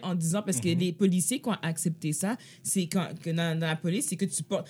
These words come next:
Speaker 1: le hijab n'est pas le même hijab que tu portes normalement. C'est un, c'est un, un hijab qui est adapté justement
Speaker 2: So
Speaker 1: pour
Speaker 2: we
Speaker 1: que ce soit
Speaker 2: shouldn't even
Speaker 1: sécuritaire.
Speaker 2: have to talk about this.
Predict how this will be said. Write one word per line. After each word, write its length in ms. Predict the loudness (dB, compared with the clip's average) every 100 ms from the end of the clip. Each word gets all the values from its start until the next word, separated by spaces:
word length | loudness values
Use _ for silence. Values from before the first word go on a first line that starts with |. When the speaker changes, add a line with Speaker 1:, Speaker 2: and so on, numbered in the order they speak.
| -4
Speaker 1:
le 120 | 2 2
hijab 340 | 4 2 2
n'est 100 | 2
pas 120 | 2
le 80 | 2
même 140 | 2 0
hijab 280 | -2 -2
que 80 | -2
tu 140 | -6 -4
portes 200 | -4 0
normalement. 440 | 0 0 0 0
C'est 260 | 2 2 0
un, 80 |
c'est 300 | 0 0 0 -2
un, 40 |
un 40 | -2
hijab 320 | 0 -2 -2
qui 100 | -4
est 60 | -2
adapté 400 | -2 -2 -2 0
justement 200 | 0 2
Speaker 2:
So 40 | 0
Speaker 1:
pour 60 | 0
Speaker 2:
we 60 | 0
Speaker 1:
que 20 |
ce 80 | 0
soit 100 | -2
Speaker 2:
shouldn't 120 | -2
even 120 | -2 -2
Speaker 1:
sécuritaire. 160 | -2 -2
Speaker 2:
have 60 |
to 60 | -4
talk 240 | -8 -10
about 300 | -10 -12 -14
this. 240 | -18 -20